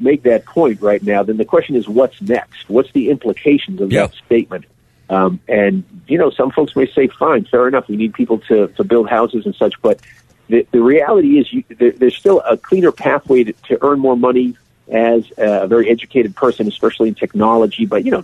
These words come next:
Speaker 1: doctors, lawyers, a lot of, a lot of professions, you just need to go to college to get there, to get the license. Um, the second thing is that there is a issue with women who are not interested in dating men who are not as educated as them. That's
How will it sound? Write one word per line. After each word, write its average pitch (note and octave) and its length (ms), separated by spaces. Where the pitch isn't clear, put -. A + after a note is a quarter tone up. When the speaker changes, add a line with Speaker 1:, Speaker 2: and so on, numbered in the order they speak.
Speaker 1:
doctors, A#2+ 680
lawyers, A#2+ 680
a - 100
lot F3+ 140
of, G3+ 120
a A2+ 40
lot C#3+ 180
of E3+ 100
professions, C3 500
you G2+ 80
just - 160
need G2+ 160
to A#2+ 60
go B2+ 100
to C3+ 60
college - 420
to - 60
get B2 220
there, G2 160
to - 120
get A#2 120
the B2 60
license. C#3+ 320
Um, G#2+ 300
the B2 100
second D4+ 340
thing D#3+ 180
is B2+ 160
that A2 200
there E3 320
is B2+ 300
a A2 280
issue D#3 420
with A2+ 180
women C#3+ 500
who B2+ 260
are A#2+ 60
not D3 180
interested C#3+ 440
in A#2 100
dating C3 300
men B2 120
who A#2 140
are B2 40
not C3 180
as A#2 140
educated - 540
as F2 140
them. F2+ 160
That's G#2+ 220